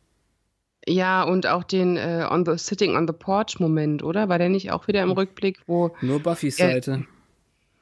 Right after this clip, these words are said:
Speaker 1: Ja.
Speaker 2: Ist nur Buffy, die traurig ist. Und Spike haben sie dann rausgeschnitten.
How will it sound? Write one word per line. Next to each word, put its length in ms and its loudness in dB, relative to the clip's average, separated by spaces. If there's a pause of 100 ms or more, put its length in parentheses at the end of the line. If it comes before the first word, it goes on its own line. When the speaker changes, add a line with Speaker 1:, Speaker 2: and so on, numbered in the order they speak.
(100)
Speaker 1:
Ja. 340 2 (460)
Speaker 2:
Ist 140 -10
nur 160 0
Buffy, 340 -2
die 140 0
traurig 420 -2
ist. 320 -6
Und 300 -8
Spike 380 -4
haben 120 0
sie 140 -2
dann 280 -4
rausgeschnitten. 720 -4